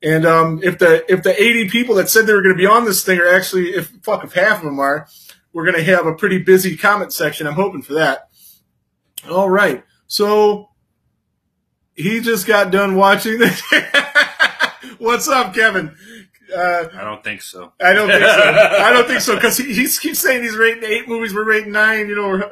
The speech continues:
Speaker 1: how many is there? Is there nine?
Speaker 2: Nine.
Speaker 1: Yeah, there,
Speaker 2: Nine.
Speaker 1: there's nine, but to Jared, there's eight. And without further ado, sup, Rick? What's up, Shane?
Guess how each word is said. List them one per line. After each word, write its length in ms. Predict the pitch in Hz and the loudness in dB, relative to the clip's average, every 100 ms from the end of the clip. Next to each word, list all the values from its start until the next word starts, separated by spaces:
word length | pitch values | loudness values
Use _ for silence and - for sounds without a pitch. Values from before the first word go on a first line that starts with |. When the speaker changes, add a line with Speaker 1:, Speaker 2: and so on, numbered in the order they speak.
| 190 | -4
Speaker 1:
how 140 | 202 | -4
many 140 | 214 | -4
is 80 | 214 | -6
there? 280 | 208 208 - - | -4 -6 -8 -12
Is 80 | 156 | -6
there 100 | 170 | -2
nine? 240 | 208 208 | 0 0
Speaker 2:
Nine. 60 | - | -4
Speaker 1:
Yeah, 200 | 208 190 | -2 0
there, 100 | 185 | 0
Speaker 2:
Nine. 140 | 196 180 | 0 2
Speaker 1:
there's 180 | 233 226 | 2 4
nine, 280 | 247 214 | 4 4
but 160 | 190 190 | 0 -2
to 120 | 202 | -4
Jared, 280 | 170 220 202 | 2 2 4
there's 180 | 190 185 | 0 0
eight. 200 | 180 139 _ _ _ _ _ | -2 -4 _ _ _ _ _
And 280 | - 226 220 | 0 0 2
without 360 | 240 285 277 254 - _ | 0 4 4 2 -4 _
further 360 | 277 269 254 | -4 -2 0
ado, 280 | 233 190 277 | -2 -6 -10
sup, 400 | - - 302 311 | -8 2 4 4
Rick? 280 | 285 302 240 | 2 2 4
What's 220 | 247 269 | 2 4
up, 200 | 302 277 | 4 2
Shane? 480 | - 254 262 208 143 | 2 0 2 2 -2